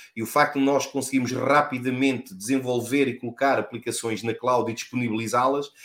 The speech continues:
vemos às vezes que, ahm, nós já, já, já abordámos alguns departamentos da I T,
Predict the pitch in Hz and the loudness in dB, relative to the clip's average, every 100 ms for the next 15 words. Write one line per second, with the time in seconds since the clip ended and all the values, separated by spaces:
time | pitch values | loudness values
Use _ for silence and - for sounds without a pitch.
0 | - - 143 143 139 131 131 147 - 147 | -20 -4 0 2 2 2 2 -4 -4 -4
1 | 160 - - _ 139 131 131 - 135 143 | -4 -6 -20 _ -2 0 -2 -4 2 4
2 | 143 135 123 131 - 120 131 123 139 139 | 4 2 0 -2 -2 -2 0 0 0 0
3 | 131 117 117 127 - 120 120 120 117 113 | 2 2 0 -2 -4 -4 -2 -4 -4 0
4 | 113 110 123 117 | 0 0 -4 -6